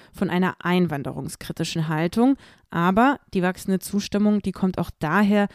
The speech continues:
dass Bürgerinnen und Bürger Vertrauen verlieren in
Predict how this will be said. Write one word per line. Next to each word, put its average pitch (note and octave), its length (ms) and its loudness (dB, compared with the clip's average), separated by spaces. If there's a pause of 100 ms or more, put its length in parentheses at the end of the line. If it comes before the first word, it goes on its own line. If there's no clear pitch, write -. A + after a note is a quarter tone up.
(240)
dass F3 180 -2
Bürgerinnen G3 560 2
und - 240 0
Bürger F#3+ 300 2
Vertrauen A3+ 500 2
verlieren D#3 500 -2
in F3+ 280 0